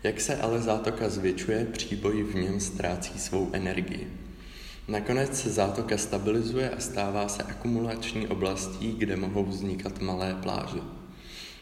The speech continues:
Za nějaký čas se všechna místa s trhlinami stanou zátokami, které se taky sdruží a v-, sformují ještě do větších pláží,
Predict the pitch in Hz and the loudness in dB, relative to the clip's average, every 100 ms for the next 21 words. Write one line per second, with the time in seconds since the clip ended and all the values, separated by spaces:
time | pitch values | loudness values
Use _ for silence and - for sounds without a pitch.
0 | - 104 104 113 123 120 123 117 - 101 | -8 -2 2 4 2 2 0 0 0 0
1 | - - 101 - 107 - 101 98 98 - | 0 0 -2 -2 -4 -2 0 0 0 -2
2 | 107 - 104 101 104 107 107 110 - 101 | -2 -2 -2 0 0 0 0 -2 -2 -2
3 | 98 101 98 85 - 92 107 110 107 - | 0 0 0 0 -2 -2 -2 -2 -4 -6
4 | - - - 104 101 - 101 98 101 101 | -6 -4 -2 -2 -2 0 -2 -2 -4 -4
5 | 101 113 120 - - - - - - - | -2 0 0 -2 -4 -8 -8 -12 -14 -14
6 | - - - 98 104 110 110 127 - - | -10 -8 -4 -2 0 0 -2 -4 -8 -10
7 | - - - 110 107 - 131 104 92 98 | -12 -12 -4 -2 0 2 2 2 2 2
8 | 98 - 110 - - 95 90 95 92 | 2 0 -2 -2 -2 0 0 0 -2